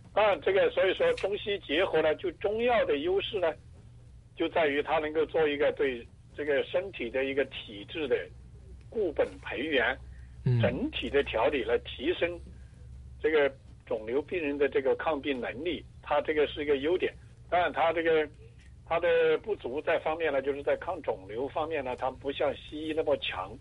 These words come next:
Speaker 1: 西医的手术啊、放疗、化疗那么强。
Speaker 2: 嗯。
Speaker 1: 但是它这个优点呢，就是它的副-，毒副作用比较小。那么当然西医这些治疗呢，它有一些毒副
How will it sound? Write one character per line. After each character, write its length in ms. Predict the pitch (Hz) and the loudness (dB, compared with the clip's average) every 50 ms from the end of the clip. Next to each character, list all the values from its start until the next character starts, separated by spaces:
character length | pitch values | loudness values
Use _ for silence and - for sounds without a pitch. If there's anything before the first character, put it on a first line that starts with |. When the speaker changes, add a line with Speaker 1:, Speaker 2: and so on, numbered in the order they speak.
| - - - - - - - - - - - - | -18 -20 -20 -20 -18 -18 -18 -20 -18 -20 -20 -12
Speaker 1:
西 100 | - 151 | -8 -4
医 80 | 170 175 | -4 2
的 140 | 165 160 143 | 2 2 2
手 300 | - - - 107 104 104 | 2 0 -2 -2 -2 -4
术 140 | - - 151 | -2 0 2
啊、 140 | 139 131 123 117 - | 2 2 2 0 0
放 240 | 165 151 143 135 123 | -2 -2 -2 -2 -2
疗、 260 | 113 117 117 123 113 | -2 0 0 -2 -2
化 320 | - - 131 147 143 135 | -4 -4 -2 -2 0 2
疗 160 | 120 120 117 | 2 2 2
那 80 | 120 123 | 0 0
么 120 | 131 123 117 | -2 -2 -2
强。 280 | - - 87 85 82 - - - - - - - | -2 -6 -8 -8 -8 -10 -14 -20 -20 -16 -4 -2
Speaker 2:
嗯。 180 | 135 123 117 107 | 0 0 2 2
Speaker 1:
但 120 | 143 143 | 2 0
是 80 | 156 147 | 0 -2
它 180 | - 139 156 | 0 0 2
这 100 | 151 156 | 2 2
个 80 | 151 147 | 2 0
优 260 | 143 151 170 202 226 208 | 0 0 2 2 2 4
点 180 | 180 139 107 | 4 2 2
呢， 120 | 110 120 120 | 2 0 0
就 120 | 131 120 | 0 -2
是 100 | - 127 | -2 -2
它 100 | - 131 | -2 0
的 100 | 139 139 | 0 0
副-， 280 | 123 - - 127 131 156 - | -2 -2 -8 -12 -12 -12 -10
毒 160 | - - 156 | -8 -8 -8
副 160 | 147 - 202 147 | -4 -2 -4 -2
作 200 | - 156 131 143 | 0 0 0 0
用 100 | 143 120 | -2 -4
比 120 | - 139 139 | -8 -4 0
较 140 | 151 151 147 | 0 0 0
小。 300 | - - - - - - - - - - - - - - - - - - - - - - - | -2 -6 -8 -10 -10 -14 -18 -20 -20 -20 -20 -20 -20 -20 -20 -20 -20 -20 -20 -20 -20 -8 -4
那 80 | 160 | 0
么 160 | 160 170 165 160 | 2 4 2 2
当 200 | 165 - 202 214 | 2 2 2 2
然 180 | 208 190 151 - | 4 2 0 0
西 400 | - - - 208 220 226 226 226 | -4 -8 -6 -4 -2 0 0 0
医 40 | |
这 200 | 214 - 214 214 - | 2 2 2 2 2
些 140 | - 214 202 | 2 -2 -2
治 200 | - - 233 196 | -2 -4 -4 0
疗 180 | 165 156 151 151 | 2 4 4 4
呢， 120 | 151 143 | 2 2
它 160 | - 160 165 | 2 2 2
有 120 | 156 127 131 | 2 2 0
一 60 | 127 | -2
些 140 | - 151 135 | -4 -8 -8
毒 180 | - 117 131 | -8 -10 -10
副 160 | - 151 139 | -8 -8 -8